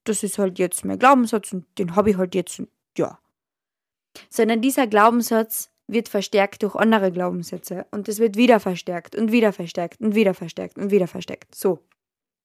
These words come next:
Und, äh, dadurch, dass ich ja sehr, sehr viel, wie gesagt, seit Oktober, November an mir arbeite oder mit mir arbeite, habe ich ja einige Sachen schon herausgefunden. Der beste Weg,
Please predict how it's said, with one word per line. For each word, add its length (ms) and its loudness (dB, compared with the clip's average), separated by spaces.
Und, 320 2
äh, 140 4
dadurch, 400 6
dass 200 0
ich 320 2
ja 340 4
sehr, 260 -2
sehr 160 -2
viel, 320 0
wie 100 -2
gesagt, 320 -4
seit 280 -6
Oktober, 440 -2
November 480 -4
an 300 4
mir 240 0
arbeite 480 2
oder 120 -2
mit 260 -2
mir 180 2
arbeite, 500 2
habe 160 6
ich 60 8
ja 200 6
einige 420 4
Sachen 340 -4
schon 160 0
herausgefunden. 1000 -2
Der 100 4
beste 460 0
Weg, 440 2